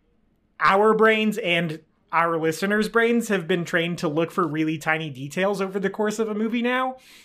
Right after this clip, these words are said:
Um, 'cause there's a lot going on in it, and it's really dense, and, like, the, a lot of the visual stuff means a lot of different things. Um, yeah, so it was, it was one of those things where, you know, I, I even tweeted after, like,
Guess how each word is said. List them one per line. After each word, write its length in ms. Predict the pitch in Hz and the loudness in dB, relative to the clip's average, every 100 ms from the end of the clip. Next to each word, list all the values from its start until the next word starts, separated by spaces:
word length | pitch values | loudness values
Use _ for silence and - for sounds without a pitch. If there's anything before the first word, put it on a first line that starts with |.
| - _ | -20 _
Um, 240 | 160 156 143 | -2 -2 -2
'cause 120 | 160 | 0
there's 120 | 202 | 0
a 60 | 214 | 2
lot 260 | 196 190 | 4 2
going 200 | 180 180 | 2 0
on 160 | 165 165 | 0 -2
in 100 | 165 | -2
it, 140 | 160 - | -4 -6
and 120 | 143 | -8
it's 120 | 143 | -8
really 300 | 139 156 156 | -6 -6 -4
dense, 440 | 143 147 143 143 - | -2 -2 -4 -8 -12
and, 240 | 143 147 | -8 -8
like, 320 | 139 127 117 _ _ _ _ _ _ | -8 -12 -16 _ _ _ _ _ _
the, 160 | 151 143 | -12 -10
a 100 | 156 | -4
lot 160 | 147 147 | -2 -2
of 60 | 139 | -2
the 60 | |
visual 360 | 143 226 226 220 | 0 0 2 0
stuff 360 | 220 208 196 160 | 0 -2 -2 -4
means 240 | 156 147 | -6 -4
a 40 | 143 | -4
lot 240 | 139 139 | -4 -4
of 100 | 135 | -4
different 340 | 170 180 175 | -4 -4 -6
things. 520 | 180 175 170 170 160 - 156 | -2 -2 -2 -6 -10 -10 -2
Um, 580 | 147 143 139 131 123 - _ _ _ _ _ _ _ | 0 0 -2 -8 -14 -18 _ _ _ _ _ _ _
yeah, 220 | 165 131 - _ | -2 -2 -2 _
so 260 | - 185 | 0 2
it 100 | 180 | 4
was, 220 | 190 185 | 2 0
it 140 | 202 214 | 0 0
was 100 | 214 | 2
one 120 | 220 | 4
of 60 | 208 | 2
those 140 | 196 | 2
things 200 | 202 170 | 0 -2
where, 260 | 165 170 165 | 0 2 0
you 180 | 165 | -2
know, 160 | 165 143 | -2 -2
I, 240 | 151 170 | 0 0
I 100 | 185 | 2
even 220 | 190 190 175 | 0 0 -2
tweeted 280 | 202 175 | 0 0
after, 280 | 160 147 160 | 2 0 -2
like, 200 | 151 135 | -6 -6